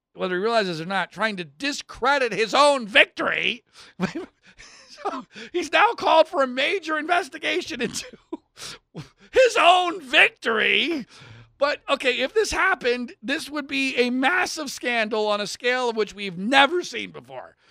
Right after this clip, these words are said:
Three to five million votes. But he, he's come to this conclusion based upon, if, if Bernhard Langer is to be believed, and there's no reason not to believe him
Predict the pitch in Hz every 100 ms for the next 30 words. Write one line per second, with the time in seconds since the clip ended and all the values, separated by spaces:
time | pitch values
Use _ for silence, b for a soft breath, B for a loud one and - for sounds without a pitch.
0 | b - 254 262 240 - 202 196 185 151
1 | _ _ 143 156 185 220 220 202 190 185
2 | 180 - _ 175 165 139 - 202 233 -
3 | _ _ 220 202 311 339 370 359 320 -
4 | - 359 349 233 160 135 170 165 _ _
5 | _ _ _ _ _ _ _ _ _ 120
6 | 254 415 427 466 - 359 240 233 233 233
7 | 208 208 185 - 208 226 269 233 262 247
8 | 254 254 240 226 247 226 226 220 208 254
9 | 302 202 143 165 220 277 202 _ _ _
10 | _ _ - 160 175 165 208 208 220 180
11 | 196 226 226 190 165 143 127 117 131 180
12 | 202